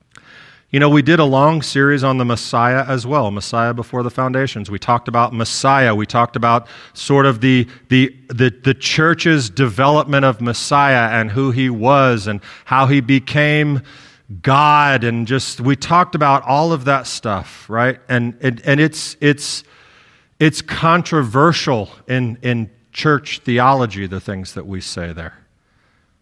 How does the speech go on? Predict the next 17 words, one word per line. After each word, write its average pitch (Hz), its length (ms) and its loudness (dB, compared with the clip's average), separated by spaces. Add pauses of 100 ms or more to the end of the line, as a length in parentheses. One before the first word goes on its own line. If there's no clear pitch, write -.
But 127 160 0
they 131 100 4
make 123 300 -2
sense, - 880 -4
and 117 160 -2
I 113 100 2
believe 110 420 -4
them. 95 200 -8
And 95 100 -8
here's 123 300 -2
something 107 420 -8
really, 123 460 -2 (200)
really, 110 420 -2 (200)
really 104 440 -2 (260)
profound 110 600 -2
and 101 80 -4
important. 90 540 -12